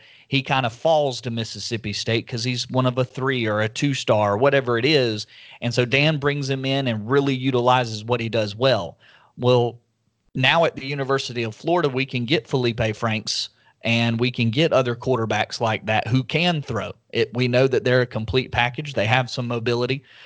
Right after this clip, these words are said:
So I think we may, I think the answer is going to be yes, and we may even see it,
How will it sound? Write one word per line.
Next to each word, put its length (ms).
So 480
I 140
think 320
we 160
may, 360
I 140
think 200
the 140
answer 260
is 120
going 220
to 80
be 120
yes, 500
and 140
we 120
may 180
even 400
see 280
it, 260